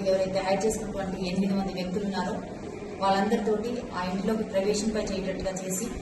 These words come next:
వీళ్ళంతా బయట మిగతా వాళ్ళు ఎవరైతే మైమూదు, జంగయ్య,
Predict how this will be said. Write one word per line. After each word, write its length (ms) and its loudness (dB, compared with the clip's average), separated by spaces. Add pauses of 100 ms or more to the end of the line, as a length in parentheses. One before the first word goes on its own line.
(380)
వీళ్ళంతా 420 6
బయట 320 6 (800)
మిగతా 280 0
వాళ్ళు 200 4
ఎవరైతే 360 2 (200)
మైమూదు, 500 0 (100)
జంగయ్య, 460 2